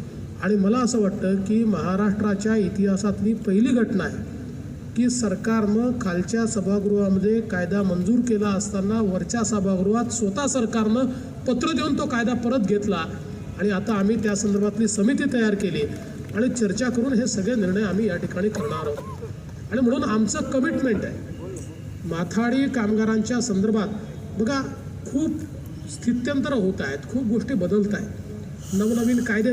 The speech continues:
तयार होत आहेत, नवनवीन त्या ठिकाणी समित्या तयार होत आहेत, वेगवेगळ्या प्रकारचे रिपोर्ट्स आहेत, केंद्र सरकारचे आहेत, त्यामुळे निर्णय घेत असताना त्या निर्णयांमध्ये काही कॉम्प्लेक्सिटी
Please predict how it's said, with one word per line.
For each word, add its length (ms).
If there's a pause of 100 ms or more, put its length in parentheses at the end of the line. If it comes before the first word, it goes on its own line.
तयार 220
होत 200
आहेत, 300
नवनवीन 440 (480)
त्या 200
ठिकाणी 300
समित्या 380 (100)
तयार 180
होत 200
आहेत, 240 (920)
वेगवेगळ्या 360
प्रकारचे 420
रिपोर्ट्स 480
आहेत, 200 (120)
केंद्र 240
सरकारचे 580
आहेत, 160 (760)
त्यामुळे 260
निर्णय 320
घेत 240
असताना 440 (100)
त्या 80
निर्णयांमध्ये 640
काही 200
कॉम्प्लेक्सिटी 600